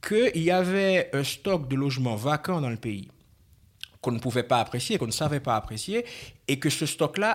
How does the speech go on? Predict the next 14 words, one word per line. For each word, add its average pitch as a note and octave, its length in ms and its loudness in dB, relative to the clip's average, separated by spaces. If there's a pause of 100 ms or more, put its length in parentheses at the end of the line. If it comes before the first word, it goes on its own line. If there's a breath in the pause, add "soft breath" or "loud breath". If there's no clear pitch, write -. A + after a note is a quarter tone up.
année C#3+ 320 2
après E3+ 320 0
année, E3 320 -4 (640)
il B2+ 160 0
est D3+ 80 4
de B2+ 100 2
moins C#3 380 2
en C3 80 2
moins D3 240 0
important. - 400 -6 (160)
Et G#2+ 100 -4
donc, D#3+ 300 -2 (320)
cela A2 260 -6
rejoint A#2 380 -2